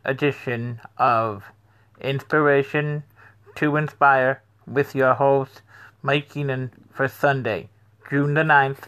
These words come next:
two thousand nineteen. What the Bible has to say about the grace of God. And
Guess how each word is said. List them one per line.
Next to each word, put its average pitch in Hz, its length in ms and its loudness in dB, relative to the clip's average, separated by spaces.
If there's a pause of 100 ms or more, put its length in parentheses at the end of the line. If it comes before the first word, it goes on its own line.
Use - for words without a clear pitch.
(300)
two 147 220 -2
thousand 127 580 2 (320)
nineteen. 127 680 -4 (2250)
What 139 340 2 (520)
the 139 180 -2
Bible 139 680 2 (540)
has 139 340 2 (100)
to 143 160 -2
say 131 560 0
about 120 560 2 (500)
the - 120 -2
grace 131 480 -2
of 117 200 -4
God. 104 440 0 (1700)
And 120 560 -2